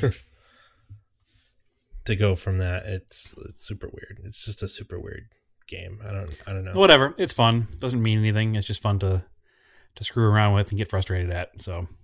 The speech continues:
Speaker 2: I,
Speaker 1: It's
Speaker 2: uh,
Speaker 1: irritating when a game doesn't have, uh, good flow. So, like, it, it just ma-, it's just too frustrating to not be fun.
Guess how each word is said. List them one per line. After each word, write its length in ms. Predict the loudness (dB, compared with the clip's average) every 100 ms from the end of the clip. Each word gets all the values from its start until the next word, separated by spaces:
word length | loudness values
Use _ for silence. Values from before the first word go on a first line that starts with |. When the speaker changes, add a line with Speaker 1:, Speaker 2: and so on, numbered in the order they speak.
| -20 _ _ _ _ _ _ -20 -20 -20 -20 -8
Speaker 2:
I, 80 | 0
Speaker 1:
It's 200 | 2 8
Speaker 2:
uh, 40 |
Speaker 1:
irritating 380 | 10 10 10 8
when 100 | 8
a 40 | 6
game 280 | 8 6
doesn't 260 | 6 4 2
have, 480 | 2 2 0 -4 -8
uh, 460 | -6 -4 -4 -6 -10 -16 -20 _ _ _ _ _ -20 _ -6
good 160 | -6
flow. 500 | -4 0 2 2 0 -4 _ _ _ _ _ _ _ -20 _ _ _ _ _ _
So, 200 | -8 -2
like, 360 | 0 2 0 -6 -20 -20 _ _ _ _ _
it, 200 | -20 -20 _ -16
it 160 | -12
just 220 | -10 -8
ma-, 80 | -10 -8
it's 240 | -6 -2
just 180 | 0 0
too 140 | 0 2
frustrating 500 | 2 2 2 2 0
to 100 | -2
not 200 | -4 -4
be 100 | -8
fun. 460 | -4 -2 -2 -4